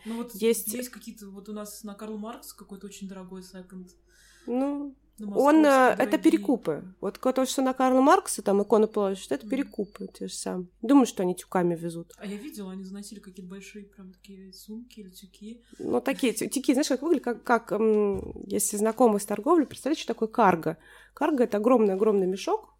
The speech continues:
Speaker 2: запечатанный такой пластиковой печатью, вот это вот огромный. Возможно, они где-то берут, но они слишком большую наценку делают, они,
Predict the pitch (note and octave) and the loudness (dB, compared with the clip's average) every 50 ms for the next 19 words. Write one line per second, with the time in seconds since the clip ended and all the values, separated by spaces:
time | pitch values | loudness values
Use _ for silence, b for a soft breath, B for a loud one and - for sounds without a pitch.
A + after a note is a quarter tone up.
0 | _ _ - G#3+ G3+ G#3+ G#3+ G#3 G3+ G3+ G3+ G3+ G3 G3 G3 G3 F#3 - - A2+ | _ _ -14 -10 -4 -2 -2 0 0 0 0 0 -2 -2 -4 -4 -4 -4 -4 -6
1 | G3+ _ _ _ - - G3 F3+ - F#3 F3+ F3 F3 - - - F3+ - - G3 | -8 _ _ _ -6 -6 -6 -4 -4 -4 -4 -4 -4 -6 -8 -10 -10 -6 -2 -2
2 | G3+ G#3 G#3 - - - E3+ - - - - E4+ G#4+ G#4+ - - B3 B3 - _ | -2 -2 -4 -12 -8 -8 -8 -8 -8 -6 -2 -2 -2 -2 -2 -6 -6 -6 -8 _
3 | - A3+ - - G#3+ G#3 F#3+ F3+ F#3+ G3 B B B B B B B B C#4 E4+ | -20 -12 -8 -4 -4 -2 -4 -4 -6 -10 B B B B B B B B 8 8
4 | A4 F#4+ D4 C4+ B3+ B3 G#3+ A3+ A#3+ A#3 - G3 G#3+ C4 E4+ F#4 F4 - - A3+ | 8 10 10 8 8 6 6 4 2 2 2 -2 0 2 4 2 2 2 2 2
5 | B3+ C4+ A#3+ - _ _ _ _ _ _ _ _ _ _ _ _ - - A3+ A#3+ | 4 4 2 0 _ _ _ _ _ _ _ _ _ _ _ _ -2 0 2 4
6 | A#3+ C4 C4 - D4 - - C4 C4 - - C#4 C#4 - E4 D#4 C#4 - G#3+ A3+ | 4 4 2 0 -6 -2 -2 -2 -2 0 0 -2 0 4 4 2 4 2 0 0
7 | B3 G#3 F3 F3+ G3+ | 0 0 2 -2 -2